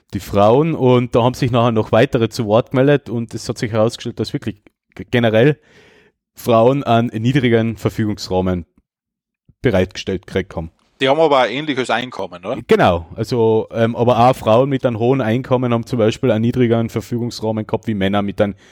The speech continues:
Speaker 1: etwas niedrigeren Einkommen. Also,
Speaker 2: Okay.
Speaker 1: ähm, komplett, äh, widersprüchlich, so wie es halt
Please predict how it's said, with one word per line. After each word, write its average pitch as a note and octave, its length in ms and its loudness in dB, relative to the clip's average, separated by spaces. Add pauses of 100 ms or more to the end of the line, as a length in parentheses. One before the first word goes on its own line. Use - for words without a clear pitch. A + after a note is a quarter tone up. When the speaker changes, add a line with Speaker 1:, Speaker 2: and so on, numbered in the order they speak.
(300)
Speaker 1:
etwas A2 320 -2
niedrigeren A#2+ 480 4
Einkommen. F2+ 520 -2
Also, G2 440 2
Speaker 2:
Okay. C#3+ 300 -2 (220)
Speaker 1:
ähm, G#2+ 380 2
komplett, A#2 640 0
äh, A#2 440 0
widersprüchlich, C3 760 -2
so B2+ 200 -2
wie A#2+ 60 -2
es - 120 -8
halt A#2+ 200 2